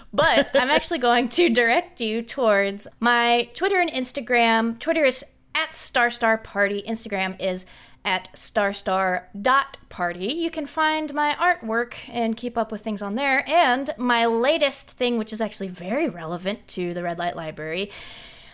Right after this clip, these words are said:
Speaker 1: is I am working on a erotic comic that is going to be free to read, and I am planning on launching parts of it, uh, or however much I have so far,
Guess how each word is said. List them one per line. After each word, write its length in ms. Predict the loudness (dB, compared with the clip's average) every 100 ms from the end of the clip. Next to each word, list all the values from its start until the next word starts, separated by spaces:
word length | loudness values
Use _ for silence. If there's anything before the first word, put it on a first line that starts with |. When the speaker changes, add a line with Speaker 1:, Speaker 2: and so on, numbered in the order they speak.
| -2
Speaker 1:
is 240 | 2 2 2
I 220 | 2 4
am 140 | 6 6
working 500 | 4 4 2 2 2 0
on 560 | 2 2 4 4 2 0 -4 0
a 720 | 2 4 2 0 -2 -4 -8 -16 -20 _ -6
erotic 680 | -4 0 0 2 0 -6 -12
comic 500 | -6 0 0 0 -4 -4
that 260 | 0 2 2
is 120 | -2
going 220 | -2 -2
to 100 | -4 -6
be 280 | -4 -4 -6
free 320 | -8 -8 -8
to 180 | -8 -6
read, 540 | -4 -4 -4 -6 -8 -18 -20 -20 -20 _ 0
and 520 | 4 4 4 0 -2 -4
I 600 | -2 0 0 0 0 -4
am 360 | -6 -6 -6 -8
planning 420 | -6 -4 -2 0
on 260 | 0 0 0
launching 400 | 0 -2 -4 -6
parts 360 | 0 0 0
of 100 | 0
it, 260 | 0 0 -4 -18 -10
uh, 420 | -4 -2 0 -2
or 200 | -2 -4
however 300 | -2 0 0
much 220 | 0 -2 -4
I 60 |
have 260 | -4 -4 -6
so 200 | -6 -8
far, 500 | -4 0 2 0